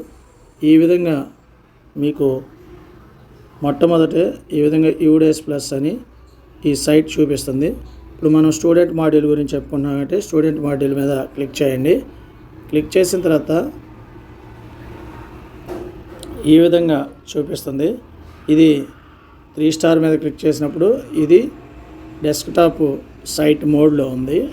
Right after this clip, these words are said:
డెస్క్‌టాప్ సైట్ ఆప్షన్ సెలెక్ట్ చేసుకున్నాము. అది తీసేసినప్పుడు మొబైల్ మోడ్లో ఈ విధంగా చూపిస్తుంది. ఈ పైకి ఈ విధంగా స్క్రోల్ చేసినప్పుడు ఇక్కడ స్టేట్ లాగిన్ లోకి వెళ్ళాలి. మనం ఆంధ్రప్రదేశ్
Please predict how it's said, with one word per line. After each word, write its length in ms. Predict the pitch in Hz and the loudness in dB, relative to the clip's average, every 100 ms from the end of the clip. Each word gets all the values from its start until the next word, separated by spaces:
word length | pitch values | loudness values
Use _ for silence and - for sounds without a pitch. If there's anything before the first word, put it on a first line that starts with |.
| 156 | -6
డెస్క్‌టాప్ 460 | 147 - 151 156 156 | -6 -6 -2 -2 0
సైట్ 200 | 147 139 139 | -2 -2 -4
ఆప్షన్ 300 | 135 - 139 131 151 | -6 -4 -4 -4 -4
సెలెక్ట్ 260 | 143 120 147 | -6 -2 -2
చేసుకున్నాము. 500 | - 139 135 147 233 277 - - - - - - 151 | -2 -6 -2 0 0 -4 -14 -20 -20 -20 -20 -4 2
అది 160 | 170 185 180 - - - | 4 4 2 -2 -14 -6
తీసేసినప్పుడు 640 | 165 165 185 165 190 196 226 277 - 156 | -4 0 -2 -2 -4 0 0 0 -6 -2
మొబైల్ 320 | 151 175 175 170 | 0 2 2 2
మోడ్లో 220 | 170 196 202 | 2 2 4
ఈ 20 | 165 | 4
విధంగా 260 | 160 170 165 160 | 4 2 0 -2
చూపిస్తుంది. 560 | 147 139 - 139 160 233 254 - - - - - 165 | -4 -6 -8 -4 0 0 -2 -18 -20 -20 -16 0 0
ఈ 20 | 165 | 2
పైకి 300 | 160 170 185 175 | 2 2 4 2
ఈ 20 | |
విధంగా 260 | 165 165 170 160 | 2 0 -2 -4
స్క్రోల్ 240 | 160 151 143 | -2 -2 0
చేసినప్పుడు 500 | 151 - 156 156 196 262 - - - - | -4 -4 -12 -2 0 0 -8 -18 -18 -4
ఇక్కడ 160 | 156 151 143 - | 2 2 0 -8
స్టేట్ 320 | - 165 165 160 | -6 2 4 4
లాగిన్ 340 | 156 147 143 135 127 - - - - - - - - - - - - - - - - - | 2 2 2 0 -4 -14 -18 -18 -18 -20 -20 -20 -18 -18 -16 -14 -14 -14 -12 -14 -12 2
లోకి 240 | 160 160 160 - | 4 4 0 -4
వెళ్ళాలి. 360 | 143 143 165 180 175 | -4 0 0 0 0
మనం 180 | 156 151 - 151 | 0 0 -2 -2
ఆంధ్రప్రదేశ్ 460 | 151 156 156 165 | -2 0 0 0